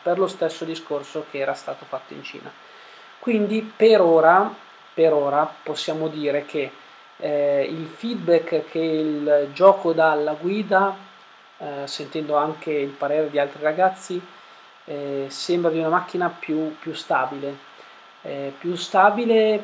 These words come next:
più pesante, più, un pochino più puntata, tra virgolette, sull'anteriore, quindi, quindi meno sovrasterzante nelle curve di percorrenza,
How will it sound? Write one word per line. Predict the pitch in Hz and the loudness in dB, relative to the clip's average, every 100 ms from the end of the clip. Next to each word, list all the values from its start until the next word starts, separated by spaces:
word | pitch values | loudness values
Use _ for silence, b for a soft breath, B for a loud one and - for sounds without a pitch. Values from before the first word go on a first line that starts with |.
| - | -6
più | - | -8
pesante, | 196 165 160 147 143 143 160 170 - - | -2 0 2 0 0 -4 -4 -4 -10 -16
più, | - 240 | -4 0
un | 247 226 214 208 185 | 2 0 0 -2 -4
pochino | 180 208 220 208 | -8 -10 -4 -4
più | 202 | -6
puntata, | - 196 190 180 170 165 170 | -6 -4 -4 0 2 2 -2
tra | 165 | -4
virgolette, | 151 151 156 160 | -4 0 2 0
sull'anteriore, | 160 - 160 151 175 175 | -4 -6 -6 -4 -2 -2
quindi, | 170 175 170 - - - | -2 -6 -6 -12 -20 -20
quindi | - 165 160 151 143 B B - 160 | -8 -6 -4 -8 -12 B B -16 -2
meno | 180 220 190 | 2 2 0
sovrasterzante | - 156 151 - 160 151 - 160 147 147 143 156 143 139 135 131 127 | -2 -2 -4 -2 -6 -6 -4 0 0 -2 -6 -4 -2 -2 -4 -6 -8
nelle | 135 147 147 147 143 | -8 -4 0 0 0
curve | 165 156 147 143 143 139 135 131 | -6 -6 -6 -4 -4 -2 -4 -8
di | 135 | -10
percorrenza, | 135 139 - 160 160 160 160 - 170 | -6 -6 -2 -2 -2 -4 -4 0 -2